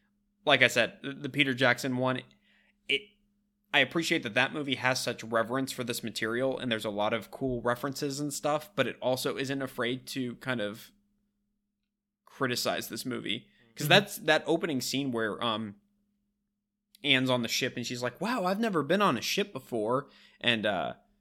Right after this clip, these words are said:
Speaker 1: this is when she first meets, uh, Driscoll. And I think he's, it, uh, it looks like it's John Driscoll in this versus Jack in the,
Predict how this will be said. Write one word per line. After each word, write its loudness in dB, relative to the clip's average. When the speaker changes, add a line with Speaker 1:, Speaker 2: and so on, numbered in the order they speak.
Speaker 1:
this 0
is -2
when 0
she -4
first -6
meets, -4
uh, 0
Driscoll. -4
And -4
I -4
think -2
he's, -4
it, -16
uh, -16
it -4
looks -4
like 0
it's -6
John 0
Driscoll -6
in -10
this -6
versus -8
Jack -6
in -12
the, -6